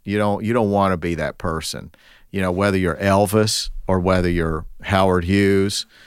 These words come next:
you don't wanna be somebody who people, you know,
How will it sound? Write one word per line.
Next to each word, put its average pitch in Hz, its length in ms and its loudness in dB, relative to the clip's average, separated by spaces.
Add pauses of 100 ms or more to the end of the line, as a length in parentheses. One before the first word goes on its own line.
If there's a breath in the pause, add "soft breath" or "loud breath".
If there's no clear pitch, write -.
(280 loud breath)
you 123 100 2
don't 127 200 4
wanna 107 240 2
be 92 180 0
somebody 90 640 0
who 85 440 -4
people, 92 600 -2 (640 loud breath)
you 95 100 0
know, 78 160 -2